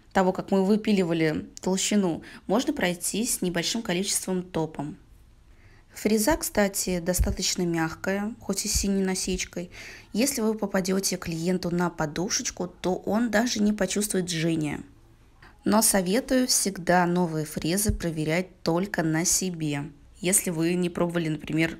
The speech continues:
раньше их. Толщина свободного края нарощенных ногтей не должна превышать толщины кредитной карточки,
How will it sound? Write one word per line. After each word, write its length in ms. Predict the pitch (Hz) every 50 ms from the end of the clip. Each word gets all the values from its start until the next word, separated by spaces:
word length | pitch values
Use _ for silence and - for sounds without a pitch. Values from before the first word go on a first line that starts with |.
| - -
раньше 440 | 151 160 151 143 143 143 - -
их. 260 | 135 135 - - - - - - - - - - - - - - - -
Толщина 560 | - - 220 214 - - 233 220 226 226 208 190
свободного 580 | - - - 196 185 180 202 190 - 185 180
края 320 | 180 - - 185 214 254 240
нарощенных 560 | 208 190 190 196 196 - - 185 170 - -
ногтей 420 | - - - - - - 185 220 240
не 140 | 240 247
должна 480 | 233 208 185 185 185 - 185 185 190 208
превышать 920 | 208 - 190 175 180 170 165 165 160 - - - 165 175 214 214 - - - - - - - - -
толщины 760 | - 190 180 180 - - 190 180 175 165 165 185 220 220 214 -
кредитной 560 | - - 175 165 160 165 175 185 - 185 175
карточки, 600 | - - 160 156 - - - - - - - -